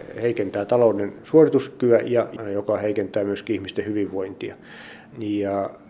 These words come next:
e, tämän takia se on, se on ongelmallista. Sitten toinen asia on se, e, että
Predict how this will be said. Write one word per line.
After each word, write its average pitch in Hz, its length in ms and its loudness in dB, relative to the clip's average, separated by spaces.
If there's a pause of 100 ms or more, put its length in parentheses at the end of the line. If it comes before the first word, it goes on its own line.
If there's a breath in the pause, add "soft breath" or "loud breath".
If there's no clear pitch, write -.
(280)
e, - 20 -18 (440)
tämän 147 180 4
takia 117 300 2
se - 140 0
on, 110 180 0
se - 140 0
on 113 80 6
ongelmallista. 104 640 2
Sitten 151 220 -2
toinen 120 300 6
asia 131 300 2
on 127 80 0
se, 117 300 2
e, 113 320 0
että 104 340 0